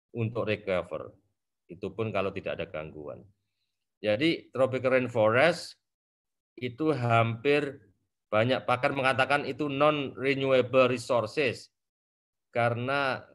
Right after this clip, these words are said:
kemungkinan asosiasi struktur dan fungsinya yang luar biasa itu tidak akan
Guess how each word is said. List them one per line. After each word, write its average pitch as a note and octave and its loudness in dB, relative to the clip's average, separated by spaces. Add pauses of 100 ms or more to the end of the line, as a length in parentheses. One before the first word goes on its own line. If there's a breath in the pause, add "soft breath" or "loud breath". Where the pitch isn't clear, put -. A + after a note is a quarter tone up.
kemungkinan C#3 0 (320)
asosiasi C3 -2
struktur C#3 -4
dan B2 -2
fungsinya C3+ -2 (640)
yang C3 -2
luar C3+ 4
biasa A#2 4
itu C3+ -2
tidak C#3 2
akan C#3 2